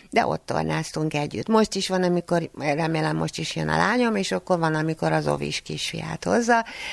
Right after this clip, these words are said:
Tehát igazából valóban ők is így bele születtek. A lányomat is vittem pici korától, tehát volt, amikor még járni sem annyira tudott, de ott volt a sportcsarnokban, és,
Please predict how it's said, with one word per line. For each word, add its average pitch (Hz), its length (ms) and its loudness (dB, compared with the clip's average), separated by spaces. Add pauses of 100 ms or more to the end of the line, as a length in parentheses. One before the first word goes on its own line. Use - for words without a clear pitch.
(140)
Tehát 190 200 2
igazából 202 680 4
valóban 165 480 2
ők 175 200 2
is 175 180 -2
így 170 180 -2
bele 160 380 2 (180)
születtek. 170 840 2 (340)
A - 80 4
lányomat 156 520 -2
is 151 140 -6
vittem 151 440 -4
pici 160 280 -4
korától, 165 680 2
tehát 151 260 -4
volt, 156 220 -2
amikor 160 360 -2
még 151 200 -2
járni 156 360 0
sem 156 280 0
annyira 156 380 2
tudott, 247 400 2
de 208 140 4
ott 165 160 0
volt 160 220 -4
a 147 60 -8
sportcsarnokban, 165 880 0
és, 151 200 -2